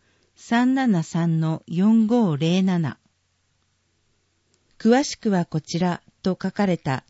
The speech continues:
二次元コードがあります。写真二枚。昨年の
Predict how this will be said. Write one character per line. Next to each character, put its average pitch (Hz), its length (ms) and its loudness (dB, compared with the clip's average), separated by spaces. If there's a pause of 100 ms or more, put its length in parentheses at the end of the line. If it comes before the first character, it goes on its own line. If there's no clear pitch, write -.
二 156 160 0
次 190 100 2
元 226 240 6
コ 226 200 0
ー 214 40 4
ド 175 160 0
が 131 160 -2
あ 123 80 -2
り 117 120 -4
ま 131 120 -2
す。 - 320 -18 (1700)
写 - 200 -4
真 240 440 0 (100)
二 226 220 4
枚。 165 320 2 (1080)
昨 220 320 -2
年 233 300 4
の 226 240 0